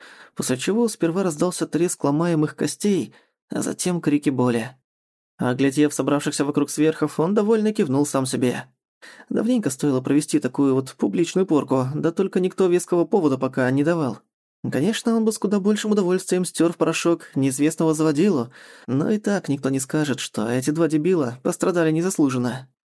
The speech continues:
«Фогель! Щербатый!» позвал он пару сверхов, которые, услышав свои имена, нервно дёрнулись и попытались спрятаться за спинами товарищей.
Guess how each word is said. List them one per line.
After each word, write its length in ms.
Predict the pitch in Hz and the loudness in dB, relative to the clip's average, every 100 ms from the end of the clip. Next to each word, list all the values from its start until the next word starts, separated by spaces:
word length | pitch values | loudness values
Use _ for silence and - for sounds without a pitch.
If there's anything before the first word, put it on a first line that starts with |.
| _ _ | _ _
«Фогель! 500 | - 165 175 127 120 _ _ _ | 0 2 2 0 -4 _ _ _
Щербатый!» 720 | - 135 156 196 185 127 - _ _ _ - | -2 2 4 2 2 -2 -6 _ _ _ -4
позвал 280 | 135 135 151 | -2 0 0
он 120 | 151 | 0
пару 220 | 147 160 | 0 0
сверхов, 560 | 147 - 180 - - - _ | 0 0 0 -2 -6 -10 _
которые, 400 | - - 208 190 | -6 0 2 4
услышав 360 | 190 220 214 | 2 0 0
свои 280 | 202 202 190 | -2 0 2
имена, 340 | 185 165 180 175 | 2 2 2 0
нервно 380 | 156 196 180 | 0 0 0
дёрнулись 600 | 160 147 196 202 190 185 - | 0 0 0 2 0 0 -2
и 60 | |
попытались 600 | - 214 214 214 214 214 214 | 0 -2 0 0 0 -2 -8
спрятаться 520 | - 190 190 294 190 | -2 0 0 -2 -2
за 100 | 190 | -4
спинами 320 | - 190 185 | 0 0 2
товарищей. 640 | 180 185 156 127 - 120 | 2 2 2 0 -4 -8